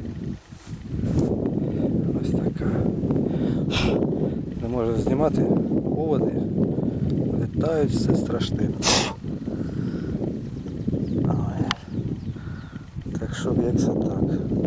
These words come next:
Дуже непогано. Такі сьогодні знахідки. Ну, якось так. Ось такий результат вийшов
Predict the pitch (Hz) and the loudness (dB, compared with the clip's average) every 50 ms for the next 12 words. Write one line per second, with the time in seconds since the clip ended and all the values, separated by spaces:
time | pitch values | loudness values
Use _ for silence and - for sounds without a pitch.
0 | - - - - - - - - - - - - - - - - - - - - | -2 -2 -2 -2 0 0 0 0 0 -2 -2 -2 -2 -2 0 0 0 0 0 0
1 | - - - - - - - - - - - - - - - - - - - - | 0 0 -2 -2 -2 -2 -2 -2 -2 0 0 0 0 0 0 0 0 0 0 0
2 | - - - - - - - - - - - - - - - - - - - - | 0 0 0 0 0 0 0 0 0 0 0 0 0 0 0 0 0 0 0 0
3 | - - - - - - - - - - - - - - - - - - - - | 0 0 0 0 0 0 0 0 0 0 0 -2 0 0 -2 -2 -2 -2 -2 0
4 | - - - - - - - - - - - - - - - - - - - - | 0 0 0 0 0 0 -2 -2 -2 -2 -2 -2 0 0 0 0 0 0 0 0
5 | - - - - - - - - - - - - - - - - 208 202 170 175 | -2 -4 -8 -12 -14 -14 -14 -16 -16 -16 -16 -18 -20 -20 -12 -6 -4 -2 -2 -4
6 | 170 - 165 - - - - - - - - - - 170 170 - - 147 - - | -4 -6 -8 -8 2 4 4 4 4 2 0 0 0 -4 -6 -4 -6 -6 -6 -4
7 | 156 151 139 131 135 - - 123 107 - - - - - - - | -4 -4 -4 -4 -6 -8 -8 -10 -10 -10 -12 -12 -12 -12 -12 -12